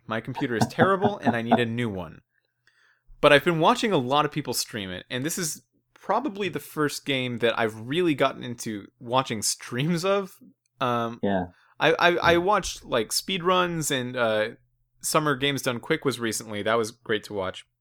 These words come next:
Speaker 1: But this is the first game that, like, I, I'm consistently coming back to different streamers who are streaming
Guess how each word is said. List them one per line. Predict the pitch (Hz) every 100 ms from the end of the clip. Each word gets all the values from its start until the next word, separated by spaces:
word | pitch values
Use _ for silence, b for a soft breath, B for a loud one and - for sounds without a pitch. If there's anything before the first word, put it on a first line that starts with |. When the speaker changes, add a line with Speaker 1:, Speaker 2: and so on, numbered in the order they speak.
| _ _ _ _ _ _ _ _ _ _ _ _ _ _ _ _
Speaker 1:
But | 127 113 - _ _ _ _
this | 147 170
is | 196
the |
first | 175 156 -
game | 139 117
that, | 107
like, | 107 107
I, |
I'm | 107 113 110
consistently | 113 - 175 160 131 110
coming | 135 120
back | 107 117 107 -
to | - 110 95 98
different | 143 120 107
streamers | - - 127 117 107 -
who |
are | 107
streaming | - 123 110 104 98 95